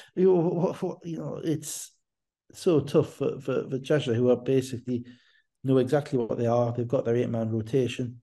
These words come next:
nine with Ulf, but Ulf's, you know, that, that if they need the extra big to, to kind of eat up some minutes.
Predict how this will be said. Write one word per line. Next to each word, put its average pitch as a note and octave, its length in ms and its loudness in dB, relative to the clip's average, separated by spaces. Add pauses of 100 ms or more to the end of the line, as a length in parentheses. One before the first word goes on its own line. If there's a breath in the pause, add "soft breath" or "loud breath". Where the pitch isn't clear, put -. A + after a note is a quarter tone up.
(100)
nine B2 340 0
with A2+ 220 -4
Ulf, C3+ 280 4
but - 140 -8
Ulf's, A#2 220 -6 (160)
you B2+ 100 -4
know, B2 80 0
that, A2+ 240 0
that - 160 -8
if A#2+ 140 -8
they B2 80 -2
need A#2+ 180 0
the A#2 80 0
extra - 240 -6
big B2 300 -2
to, A2+ 180 -8 (140)
to - 140 -14
kind A2+ 220 -6
of - 80 -8
eat C3 140 -2
up A#2 80 -4
some A#2+ 220 -8
minutes. B2+ 360 -4